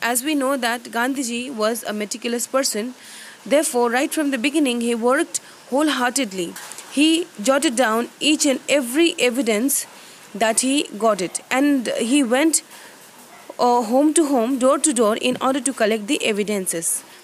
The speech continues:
Therefore, he had a huge pile of informations with, uh, uh, with which Britishers could not fight. Now, finally, both of them were on the table to talk regarding the compensation.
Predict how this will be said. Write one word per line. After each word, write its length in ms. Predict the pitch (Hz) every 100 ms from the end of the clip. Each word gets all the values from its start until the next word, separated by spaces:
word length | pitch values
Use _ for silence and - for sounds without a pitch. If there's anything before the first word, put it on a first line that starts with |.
| - 202
Therefore, 420 | 349 359 262 247
he 160 | 254 247
had 340 | 233 233 220 - - -
a 100 | 233
huge 520 | 208 320 349 - -
pile 260 | 254 226 226
of 240 | 370 - - - -
informations 760 | 220 208 190 185 185 180 - - - - -
with, 380 | 208 247 220 -
uh, 380 | 214 226 208 180
uh, 40 | 214
with 240 | 240 240
which 300 | 370 370 - - - -
Britishers 460 | 285 349 277 269
could 160 | 240 202
not 280 | 220 302 - -
fight. 460 | - 226 170 - -
Now, 160 | 226 240
finally, 600 | 269 294 330 247 240 269 - - 208
both 220 | 330 359
of 140 | 269
them 320 | 233 233 247
were 200 | 208 285
on 200 | - 208
the 200 | 208 392 - - - -
table 380 | 240 190 175 - -
to 100 | 254
talk 400 | - 262 175 -
regarding 580 | 214 214 277 339 277 226
the 100 | 240
compensation. 800 | 226 202 220 214 294 - 190